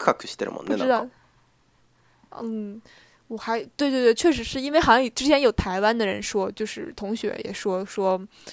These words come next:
Speaker 2: 就是，<laughs> 是拼音的问题，
Speaker 1: 哦。
Speaker 2: 其实还挺神奇的。
Speaker 1: へえ。
Speaker 2: 嗯。但
Speaker 1: 嗯。
Speaker 2: 其实就是因为其-，台湾就是，怎么说，就是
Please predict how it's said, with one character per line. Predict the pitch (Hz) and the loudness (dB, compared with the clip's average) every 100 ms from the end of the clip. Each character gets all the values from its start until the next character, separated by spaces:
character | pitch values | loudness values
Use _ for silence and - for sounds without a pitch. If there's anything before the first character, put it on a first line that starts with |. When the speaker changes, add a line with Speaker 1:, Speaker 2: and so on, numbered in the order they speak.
| _ | _
Speaker 2:
就 | - 214 | -10 -8
是， | 202 202 | 2 6
<laughs> | |
是 | - - - 247 240 370 - _ _ - | 8 6 4 2 -4 -10 -18 _ _ -2
拼 | 262 | 0
音 | 240 247 247 | 4 4 4
的 | 226 | 4
问 | 233 226 | 2 0
题， | - 208 226 220 233 - - | -4 -4 -4 -4 -8 -10 -6
Speaker 1:
哦。 | 196 185 | -6 -6
Speaker 2:
其 | 208 | 2
实 | |
还 | 233 233 | 4 4
挺 | 208 | 0
神 | - 196 202 | -6 -6 -8
奇 | - - | -12 -14
的。 | - | -12
Speaker 1:
へ | 208 190 | -10 -8
え。 | 196 | -6
Speaker 2:
嗯。 | 208 220 - _ _ _ _ _ _ _ _ _ - - - - - - - | -8 -12 -16 _ _ _ _ _ _ _ _ _ -20 -20 -20 -20 -20 -10 6
但 | 494 370 311 | 6 6 2
Speaker 1:
嗯。 | 202 185 _ | -10 -12 _
Speaker 2:
其 | - - 294 | -8 -6 -4
实 | - 294 311 - - - | -4 -2 -2 -4 -12 -2
就 | 466 | 2
是 | 381 | 2
因 | - 330 | 0 4
为 | 320 330 - | 6 6 4
其-， | - - - | -8 -8 -4
台 | 226 226 | -2 0
湾 | 247 269 | 0 -2
就 | 277 262 | -8 -10
是， | 226 214 - _ _ - | -8 -10 -12 _ _ -10
怎 | 226 | -10
么 | 208 | -6
说， | 220 220 | -4 -2
就 | 240 | -4
是 | 226 214 | -2 -4